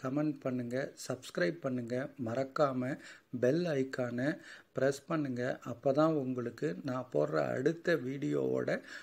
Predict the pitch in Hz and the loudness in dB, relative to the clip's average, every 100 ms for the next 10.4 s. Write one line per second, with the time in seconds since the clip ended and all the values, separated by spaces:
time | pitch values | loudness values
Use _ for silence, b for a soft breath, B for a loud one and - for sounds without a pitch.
0 | B 139 143 151 143 135 127 113 147 165 | B 4 4 4 -2 -2 -2 -2 -2 -2
1 | - 127 135 135 131 127 123 143 120 113 | -2 2 2 2 0 -2 0 -2 0 -2
2 | 160 311 B B B B B - 139 139 | -4 -6 B B B B B 4 4 6
3 | 190 202 - 165 151 135 131 135 135 127 | 6 6 2 0 2 2 2 0 0 2
4 | 123 139 247 - B B B B - 139 | 4 4 0 -10 B B B B 2 6
5 | 151 156 143 131 127 139 160 - 185 - | 6 6 6 2 0 2 2 2 0 0
6 | 180 185 139 135 151 151 147 139 135 135 | -2 0 4 8 8 8 2 4 0 0
7 | 165 135 131 143 139 143 135 143 131 120 | -2 2 4 4 2 0 2 0 0 -4
8 | 127 - 135 123 117 135 277 - 117 123 | -6 -4 0 0 0 -4 -6 -10 -8 -2
9 | 127 123 113 151 190 - - 123 127 131 | -2 -2 -4 -2 -4 -4 -6 -2 -2 -4
10 | - 117 110 107 | -6 -6 -6 -6